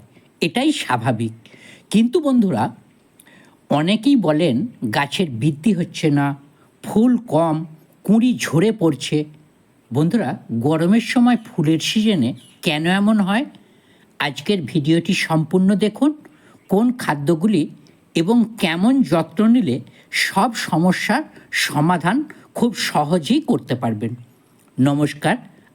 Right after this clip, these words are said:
আমার সকল সুপ্রিয় বন্ধুরা, আপনাদের প্রত্যেককেই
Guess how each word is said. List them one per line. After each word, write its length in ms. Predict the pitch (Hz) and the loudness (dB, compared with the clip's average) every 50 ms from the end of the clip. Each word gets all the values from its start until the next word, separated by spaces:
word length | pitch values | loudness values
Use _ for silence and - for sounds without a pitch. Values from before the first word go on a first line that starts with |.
| _ | _
আমার 240 | - 131 143 151 151 - | -2 0 0 0 0 -2
সকল 340 | - - 147 - - 175 175 - - | -4 -4 -4 -2 0 0 -2 -2 -2
সুপ্রিয় 400 | - 147 127 - - 151 147 139 | -2 -4 -4 -4 -2 -2 -2 0
বন্ধুরা, 460 | 123 139 135 135 123 117 147 131 175 247 - - - _ _ _ _ _ _ - | 2 2 2 2 2 2 2 0 0 -2 -4 -8 -20 _ _ _ _ _ _ -4
আপনাদের 520 | 135 - - - - 165 156 135 156 147 123 - | -4 -4 -6 -4 -2 -2 0 0 0 0 0 0
প্রত্যেককেই 800 | - 170 170 - - - - 262 247 247 - - - 127 110 92 | -2 -2 -2 -2 -8 -6 -2 -2 -2 -2 -6 -6 -2 -2 -2 -2